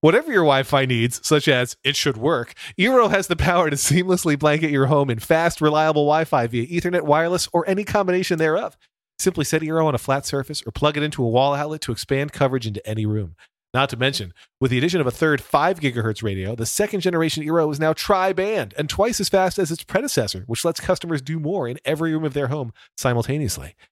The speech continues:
And with the addition of a new Thread radio, Eero can now connect to low power devices such as locks, doorbells, and other sensors. Meanwhile,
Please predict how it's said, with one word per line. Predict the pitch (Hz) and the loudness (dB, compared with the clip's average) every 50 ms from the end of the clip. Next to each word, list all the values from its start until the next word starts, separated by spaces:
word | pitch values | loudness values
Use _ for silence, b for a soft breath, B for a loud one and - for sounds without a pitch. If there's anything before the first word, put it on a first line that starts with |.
| _ _ _ _ | _ _ _ _
And | - 135 147 | -2 0 0
with | 143 | 2
the | 127 139 | 2 2
addition | 127 151 139 160 143 | 2 2 2 2 0
of | 131 | 0
a | 123 127 | 0 -2
new | 127 120 | -2 -4
Thread | - - - - 120 139 165 190 | -4 -8 -6 -2 0 0 0 0
radio, | 139 120 107 98 92 90 87 90 101 - _ _ _ _ _ _ - 175 | -2 -4 -4 -4 -6 -8 -8 -8 -10 -12 _ _ _ _ _ _ 0 2
Eero | 180 190 196 190 | 2 4 4 2
can | - - 175 | 0 0 0
now | 180 180 | 0 0
connect | 180 - 175 175 165 - | 0 0 -2 -2 -2 -2
to | - 160 | 0 0
low | 139 139 165 233 254 | 2 2 2 0 0
power | - 143 120 107 110 | -2 -2 -2 0 -2
devices | 107 98 101 95 92 - 90 - | -4 -6 -6 -8 -8 -8 -8 -8
such | - 107 - | -8 -6 -6
as | 107 92 98 | -8 -8 -6
locks, | 95 110 143 - - | -6 -6 -6 -6 -8
doorbells, | - - 117 110 117 113 143 165 147 | -6 -2 0 0 2 2 0 0 0
and | 143 139 | -2 -2
other | 175 240 247 | -2 -2 -2
sensors. | - 135 101 87 - 87 80 - b b b b _ _ _ _ _ _ - | -2 -2 -4 -4 -6 -12 -16 -18 b b b b _ _ _ _ _ _ -2
Meanwhile, | 143 151 143 123 117 117 | 0 0 2 0 0 -2